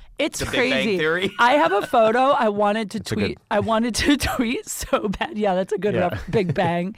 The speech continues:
Speaker 3: <laughs>
Speaker 1: Um, I wanted to tweet this photo so bad. My girlfriend sent it to me, uh, and it's from a porn s-, I have a, like, obviously I have friends now that work in that business. My friend who works in porn sent me a photo, and it's of a guy, and he's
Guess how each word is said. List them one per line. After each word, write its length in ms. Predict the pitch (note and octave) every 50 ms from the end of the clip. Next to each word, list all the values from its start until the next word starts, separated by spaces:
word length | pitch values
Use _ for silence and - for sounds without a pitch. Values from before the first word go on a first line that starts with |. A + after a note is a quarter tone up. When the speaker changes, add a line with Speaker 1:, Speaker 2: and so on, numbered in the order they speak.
| - - D#3
Speaker 3:
<laughs> 220 | - - - - -
Speaker 1:
Um, 500 | A#3+ A#3+ A#3 A3 G#3+ G#3 G3+ G3 G3 G3 - - - - - -
I 60 | -
wanted 240 | B3 B3+ C4 C4 C#4
to 100 | C4 B3
tweet 200 | G#3 - C4 C4
this 120 | - F#3+ -
photo 260 | B3 A#3 A3+ A3+ A3
so 140 | G3 - A3+
bad. 220 | F#3+ G#3+ G#3+ G#3
My 120 | G3 G3 F#3
girlfriend 680 | D#3 - G3 G3 G3+ G3+ - G#3 F#3+ F#3+ F#3 F#3 F#3 - F#3+
sent 240 | - - G3+ F3 F3+
it 120 | F3 - -
to 80 | - G3+
me, 460 | F#3 F3 F3 E3 D#3+ D#3+ D#3 D#3+ - _ -
uh, 440 | - F#3 F#3 E3+ E3 E3 D#3+ D#3 - - _ -
and 200 | - F#3+ F#3 F#3+ -
it's 180 | - G3 - -
from 280 | - - A3 G3+ F#3+ F3+
a 60 | F3
porn 260 | D3+ - G3 F#3+ F3+ E3+
s-, 60 | - -
I 40 | F3
have 120 | F3 E3
a, 100 | F#3 E3+ - _
like, 280 | - F#3 F3+ - D#3+ - -
obviously 320 | D#3+ F3+ E3 E3 - - D3+
I 40 |
have 80 | D#3 -
friends 260 | - F#3 F3 D#3+ D3
now 140 | D#3 E3+ D#3+
that 120 | D#3 F3 F3+
work 220 | F3 F3 E3+ -
in 80 | G3 F3
that 120 | F3 E3+
business. 340 | E3 E3+ D3+ E3+ E3+ D#3 -
My 160 | F#3+ F#3+ F#3 F3+
friend 520 | - - G#3 G3 G3+ G3+ F#3+ F3 E3+ D3 - - - - - _ _
who 240 | - A3+ A3 G#3 G3+
works 300 | F3+ F#3+ G3 F#3+ - -
in 120 | G#3+ G3
porn 280 | F#3+ - B3 B3+ A#3+ G#3
sent 220 | - - A3 -
me 100 | A3+ G#3
a 80 | G3+ F#3+
photo, 600 | - - B3 A3+ A3+ A3 G#3 F3 D#3+ D#3 D3+ D3 - - - - _ _ -
and 120 | A3 A3
it's 160 | A3+ A3 -
of 120 | C4 A#3 G#3+
a 80 | C#4
guy, 580 | A3 G#3 A#3 G#3 F3+ D#3+ D3+ D#3+ E3+ G3 A3 - _ _ _ _ _ _
and 180 | - G#3+ G#3+ A3+
he's 520 | G3+ A3+ A3 G#3 G#3 G#3 G3+ F3+ - -